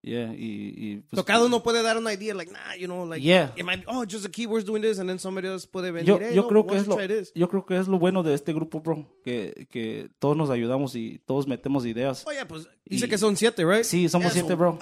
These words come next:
Speaker 2: ideas from seven different heads, you
Speaker 1: Y
Speaker 2: know,
Speaker 1: luego te
Speaker 2: trying to
Speaker 1: digo,
Speaker 2: make
Speaker 1: pues,
Speaker 2: one good sound.
Speaker 1: eh, cada quien toca,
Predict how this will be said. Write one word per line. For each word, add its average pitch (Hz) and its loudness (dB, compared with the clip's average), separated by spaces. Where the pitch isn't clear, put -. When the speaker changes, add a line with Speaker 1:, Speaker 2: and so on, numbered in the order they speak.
Speaker 2:
ideas 214 0
from 196 -2
seven 208 -4
different 190 -4
heads, 208 -6
you 143 -4
Speaker 1:
Y - 0
Speaker 2:
know, 156 6
Speaker 1:
luego 170 8
te - -2
Speaker 2:
trying 170 6
to 185 8
Speaker 1:
digo, 185 8
Speaker 2:
make 196 -4
Speaker 1:
pues, 175 2
Speaker 2:
one 180 -4
good 175 -6
sound. 247 -10
Speaker 1:
eh, 143 -6
cada 160 2
quien 165 -2
toca, 151 2